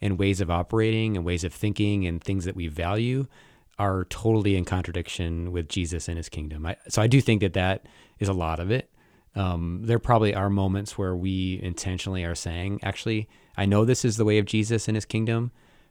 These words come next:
but that's not working right now, so I'm going to choose this other path." But I do think that's more of a, it's not an out-, outlier, right? That makes it sound like it never happens. It does happen in our hearts because of where our hearts are and our desires.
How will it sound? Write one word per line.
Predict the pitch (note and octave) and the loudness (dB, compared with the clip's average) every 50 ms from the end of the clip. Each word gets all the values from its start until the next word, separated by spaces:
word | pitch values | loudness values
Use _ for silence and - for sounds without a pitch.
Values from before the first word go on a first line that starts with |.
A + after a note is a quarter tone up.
| - - | -8 -2
but | - G2+ F#2+ - | -2 0 0 2
that's | G2 F#2+ - | 0 0 0
not | - G#2+ - - | 0 -2 -2 0
working | F2+ F#2 F#2 G2 - A2 G#2 G#2 | -2 -2 -2 0 0 0 0 0
right | G#2+ G#2 G#2+ | 0 0 0
now, | G#2 G#2 G#2+ G#2+ G#2 | 0 0 0 0 -2
so | G2 - G2 | -2 -2 -2
I'm | F#2 F#2 | -2 -2
going | F2+ G2 F#2 F#2 F2+ | -2 -2 -2 0 -2
to | F2 | -2
choose | - - - - G2 F#2 E2+ | -4 -4 -4 -2 -2 -2 0
this | - F#2+ E2+ - | -2 -4 -4 -4
other | - F#2 F2+ F2 | -4 -4 -4 -4
path." | - - - - D#2+ D#2+ - - - - - - - _ _ _ - - - _ _ _ _ _ - | -4 -4 -6 -6 -6 -8 -8 -10 -14 -18 -20 -20 -20 _ _ _ -20 -20 -20 _ _ _ _ _ -10
But | G2 F2 G#2 F#2+ F2+ - - _ _ _ - | -4 0 0 0 0 0 -4 _ _ _ -2
I | G#2+ | 0
do | G#2 A2 A#2 | 2 4 4
think | G#2+ - A2 F#2+ | 4 4 2 2
that's | G#2 G2 F2 G2 | 2 0 0 0
more | F#2+ F#2+ G2 F#2+ F#2 | 0 0 2 0 0
of | F2+ E2 | 0 -2
a, | F2 E2+ E2 E2 E2 D#2+ D#2 D2+ - - - - _ - - - - - - - _ _ _ _ - - | -2 -2 -2 -2 -4 -6 -6 -10 -14 -18 -20 -20 _ -20 -20 -20 -20 -20 -20 -20 _ _ _ _ -20 -18
it's | - - - | -6 0 4
not | E3 B2+ | 4 4
an | G#2 G2+ | 4 2
out-, | - G#2 G#2 - - _ - | 0 -2 -2 -4 -6 _ -4
outlier, | A2+ G#2+ - F#2+ F#2 F#2 F2+ F#2 | -2 -2 -2 -2 -2 -2 0 0
right? | F#2+ G2 G2+ | 0 0 0
That | G2+ G#2+ G#2+ | 0 -2 -2
makes | G#2 F#2 - | -2 -4 -4
it | - - | -6 -6
sound | - G2+ F#2+ | -4 -2 -2
like | F#2 F2 | -2 -2
it | F#2+ | -2
never | F2 F2 E2+ F2 | -4 -4 -4 -2
happens. | E2+ F2+ E2+ - G2 E2+ - | -2 -2 -4 -4 -6 -6 -4
It | - D3 A2+ - | -4 -4 0 2
does | A2+ A2 A#2 A2+ - | 4 4 4 4 2
happen | F#2 E2 D#2 - F2+ E2+ | 0 -2 -2 -2 -4 -4
in | E2 E2 | -2 -4
our | E2+ E2 | -4 -4
hearts | D#2+ E2+ D#2+ - - - | -4 -6 -6 -8 -12 -12
because | - G2+ - F#2 F2+ E2+ | -10 -8 -6 -6 -4 -4
of | F2+ E2+ | -4 -4
where | F2+ F2+ E2+ | -2 -2 -2
our | E2+ E2 | -2 -2
hearts | F2 F2+ F2 E2 - | -4 -4 -6 -8 -8
are | - F2+ E2+ D#2 D#2 E2 | -8 -8 -6 -6 -4 -4
and | E2 | -4
our | E2+ E2+ | -4 -4
desires. | E2 E2+ D#2+ E2+ D#2+ D#2+ D#2+ D#2+ D#2+ E2 - - | -4 -6 -6 -6 -6 -6 -6 -6 -6 -8 -8 -12